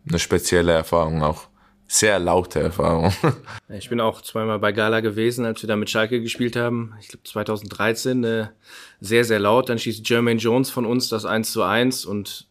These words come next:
Speaker 2: es war so leise für zehn Sekunden, weil es keiner fassen konnte.
Speaker 1: Ja.
Speaker 2: Und was danach wieder gepfiffen worden ist, also ich glaub, ein kleines Kind braucht da, äh, Ohrenschützer.
Speaker 1: Absolut.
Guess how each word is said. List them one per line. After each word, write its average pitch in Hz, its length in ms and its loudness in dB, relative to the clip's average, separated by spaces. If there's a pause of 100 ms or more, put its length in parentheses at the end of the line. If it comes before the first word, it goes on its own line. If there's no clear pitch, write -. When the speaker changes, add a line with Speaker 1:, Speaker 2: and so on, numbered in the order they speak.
Speaker 2:
es - 140 -18
war 98 160 -2
so 107 280 2
leise 117 500 4
für 104 440 -4
zehn 110 220 -2
Sekunden, 107 360 -2
weil 104 80 2
es - 100 -8
keiner 113 240 0
fassen 113 280 -4
konnte. 110 420 -2 (300)
Speaker 1:
Ja. 92 120 2
Speaker 2:
Und 90 60 2
was 101 100 -6
danach 107 260 2
wieder 107 180 0
gepfiffen 107 420 -4
worden 107 260 0
ist, 104 180 -6
also 90 320 -4 (480)
ich - 60 -20
glaub, - 160 -12
ein - 20 -16
kleines 101 360 -4
Kind 107 260 -4
braucht 92 280 -2
da, 92 360 -2
äh, 90 100 -6
Ohrenschützer. 95 680 -4
Speaker 1:
Absolut. 90 500 -2